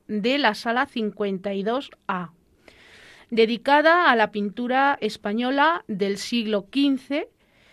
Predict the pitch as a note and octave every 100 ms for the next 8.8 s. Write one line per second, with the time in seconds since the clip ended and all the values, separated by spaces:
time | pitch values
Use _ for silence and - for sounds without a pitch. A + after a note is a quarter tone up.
0 | _ _ _ - F4+ F4 F4 D#4 D4+ E4+
1 | A4 - - A3 A3 A#3+ C4+ C#4+ D4+ -
2 | B3 B3+ C4 B3+ A#3+ A#3 B3 B3+ A#3+ A3
3 | G#3 G3+ - - D#4+ D4+ C#4+ G4 _ _
4 | G#3 G3+ G3+ G#3 F#3+ B3+ - B3+ C4 D#4
5 | - G#3 - D#4 D#4+ B3 D4+ - G3 G3+
6 | F#3+ G3+ G3 G3 D4 D#4 F4 - A3+ G#3
7 | F#3+ F#3+ A3 C4 D4 - F4 - _ G#3
8 | F3+ - F3+ F#3+ F3+ F3 E3+